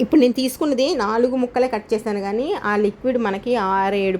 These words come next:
పీసెస్కి వచ్చిందండి. నాలుగు ముక్కలు తీసుకున్నాం కాబట్టి కొంచెం మందంగా రాసేసాను. మందంగా ఏం రాయనవసరం లేదు, మీరు పలచగానే రాసుకోవచ్చు, బాగా పలచగా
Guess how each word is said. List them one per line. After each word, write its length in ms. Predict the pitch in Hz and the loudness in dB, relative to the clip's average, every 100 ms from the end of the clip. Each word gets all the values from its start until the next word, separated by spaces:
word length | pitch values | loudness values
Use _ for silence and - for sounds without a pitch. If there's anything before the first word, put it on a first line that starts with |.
| 208 | -2
పీసెస్కి 320 | 208 254 202 | -2 -2 -4
వచ్చిందండి. 520 | 185 214 196 180 196 403 466 - - - - 202 | -4 -2 -2 -2 0 0 -2 -8 -20 -20 -4 0
నాలుగు 220 | 196 220 | 2 2
ముక్కలు 220 | 220 254 240 | 2 -2 -2
తీసుకున్నాం 320 | 233 240 220 | -2 -2 -2
కాబట్టి 220 | 214 220 320 | -2 -2 -2
కొంచెం 220 | 240 240 208 | -2 0 0
మందంగా 340 | 196 214 247 226 | 0 0 0 0
రాసేసాను. 500 | 190 208 190 190 190 294 220 | -2 -4 -6 -4 -2 -2 0
మందంగా 360 | 190 214 247 247 | 0 0 2 2
ఏం 80 | 202 185 | 2 0
రాయనవసరం 440 | 180 190 180 180 175 | 0 -2 -4 -2 0
లేదు, 160 | 196 302 285 | 0 -2 0
మీరు 140 | 208 202 | -2 -2
పలచగానే 540 | 190 185 185 196 196 247 | -2 -4 -4 -4 -2 0
రాసుకోవచ్చు, 460 | 190 - 175 147 - 165 165 | -2 -4 -4 -4 -4 -4 0
బాగా 240 | 165 233 - | 0 -2 -2
పలచగా 400 | 180 170 226 208 | -4 -2 -2 0